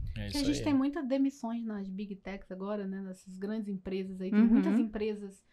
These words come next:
Speaker 1: Uhum.
Speaker 2: demitindo, né? Nesse cenário.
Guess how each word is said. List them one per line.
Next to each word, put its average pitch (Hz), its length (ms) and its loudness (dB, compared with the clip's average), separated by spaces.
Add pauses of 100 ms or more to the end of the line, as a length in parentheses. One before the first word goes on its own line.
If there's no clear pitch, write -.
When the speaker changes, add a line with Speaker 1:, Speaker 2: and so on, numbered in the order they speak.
(200)
Speaker 1:
Uhum. 123 120 -4
Speaker 2:
demitindo, 220 580 2
né? 214 160 -2
Nesse 208 240 -6
cenário. 202 840 -2